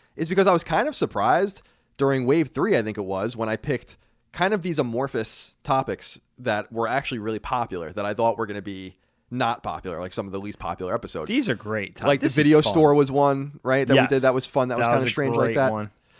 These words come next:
Speaker 1: So we have these kind of funny ones that are not really about, like, a license or an I P or a video game or a movie or whatever, but just about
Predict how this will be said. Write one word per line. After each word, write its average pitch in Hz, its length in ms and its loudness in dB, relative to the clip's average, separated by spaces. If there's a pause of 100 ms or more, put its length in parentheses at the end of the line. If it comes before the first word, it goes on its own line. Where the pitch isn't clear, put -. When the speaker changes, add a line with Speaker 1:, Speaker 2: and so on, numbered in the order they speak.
Speaker 1:
So 165 480 4
we 151 160 4
have 160 220 4
these 156 140 -2
kind 151 240 2
of 143 120 0
funny 139 320 0
ones 120 320 -2
that 113 120 2
are 107 100 0
not 107 320 -2
really 107 280 0
about, 98 500 0
like, 92 160 -6
a 90 60 -6
license 98 500 -6
or 90 80 -6
an 87 80 -6
I 92 120 -6
P 98 360 -4
or 87 80 -2
a 87 60 -6
video 92 260 -6
game 87 260 -8
or 85 60 -6
a 87 60 -8
movie 95 240 -4
or 95 60 0
whatever, 98 240 -2
but 90 140 -10 (200)
just - 180 -12
about 92 300 -4